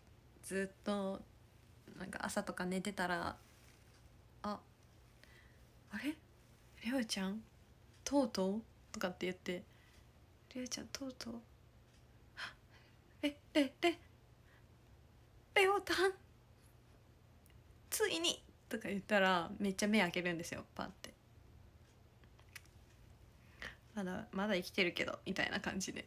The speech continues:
<laughs> そしたら、「ああ、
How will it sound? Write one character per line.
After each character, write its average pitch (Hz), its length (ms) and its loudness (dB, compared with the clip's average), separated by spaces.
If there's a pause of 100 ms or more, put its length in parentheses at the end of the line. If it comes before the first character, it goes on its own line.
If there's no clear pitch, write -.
(160)
<laughs> - 1700 0
そ 220 100 -2
し - 80 -4
た 233 140 -2
ら、 247 260 4
「あ - 20 -4
あ、 - 40 -8